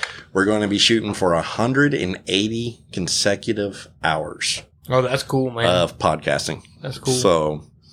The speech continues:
Speaker 1: a lot of, a lot of great things going on, a lot of fun things going on. And, and, you know, the great thing with this network is, is it's a wide variety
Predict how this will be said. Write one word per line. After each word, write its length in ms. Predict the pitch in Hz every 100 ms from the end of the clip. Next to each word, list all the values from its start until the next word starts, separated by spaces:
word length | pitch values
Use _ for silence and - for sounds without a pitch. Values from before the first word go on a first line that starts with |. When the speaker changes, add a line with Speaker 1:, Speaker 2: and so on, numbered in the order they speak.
| - - -
Speaker 1:
a 80 | 90
lot 280 | 92 92 98
of, 320 | 92 - - 90
a 20 |
lot 180 | 92 95
of 120 | 92
great 300 | 87 104 110
things 320 | - 104 107 101
going 200 | 104 98
on, 140 | 98
a 40 | 104
lot 120 | 95
of 80 | 92
fun 220 | 104 98
things 300 | 101 98 95
going 180 | 95 92
on. 300 | 95 101 98
And, 160 | 87
and, 200 | 90 85
you 60 | 92
know, 100 | 92
the 60 |
great 220 | 85 170 147
thing 160 | 104
with 160 | 87 78
this 340 | 92 82 -
network 560 | 92 87 - 80 76 -
is, 300 | 76 73 -
is 240 | - 73
it's 200 | 82 80
a 60 | 76
wide 640 | 76 82 85 90 82 76
variety 640 | 80 73 73 73 71 76